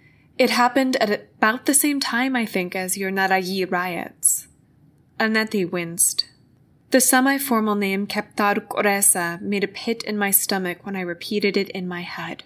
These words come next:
There's something about it. Something makes me think of school. It was about the time, I think that that's when I was doing some of my examinations.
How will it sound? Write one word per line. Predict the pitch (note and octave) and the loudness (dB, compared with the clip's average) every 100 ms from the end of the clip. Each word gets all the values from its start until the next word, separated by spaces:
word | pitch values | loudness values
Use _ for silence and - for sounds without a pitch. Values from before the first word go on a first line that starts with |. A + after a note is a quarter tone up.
| _ _ _ _ _ _ _ _ _ _ _ _ _ - | _ _ _ _ _ _ _ _ _ _ _ _ _ 2
There's | C#4 C4 | 4 6
something | - D4+ D4+ G4+ | 4 2 -2 -4
about | F4+ G#3 G3+ F#3+ | -4 -2 -2 -4
it. | E3+ - - - _ _ _ _ - | -6 -6 -10 -10 _ _ _ _ -4
Something | B3+ - D4+ E4 F#4+ E4+ | 2 4 4 2 2 2
makes | D#4 - | 2 2
me | D4 C4 | 2 0
think | - B3+ A3+ | 0 -2 0
of | G#3+ | 2
school. | - - A3 G3 F3 G#3 - _ - | 2 2 0 0 0 -4 -14 _ -20
It | - - | -16 -10
was | C4+ C4+ | -2 0
about | D4+ C4 C4+ | 2 0 0
the | C#4+ | -2
time, | - B3+ A#3+ A3+ A3 G#3+ - - - - - - _ - | -2 -2 0 0 -2 -6 -14 -20 -20 -20 -20 -20 _ -2
I | A#3+ | -2
think | - C#4+ D4 | 2 2 4
that | E4 D#4+ | 2 2
that's | - B3+ - | 2 2 2
when | B3+ | 0
I | A#3+ | 0
was | A3+ G#3 | 0 0
doing | A3 A3 | 0 0
some | A3 A3+ | 0 0
of | A3 | 0
my | A3 G3+ | 0 0
examinations. | G3 G3+ F#3+ F3 F3 - F4 G#4+ G#4 - | 0 0 0 -2 0 0 0 0 4 2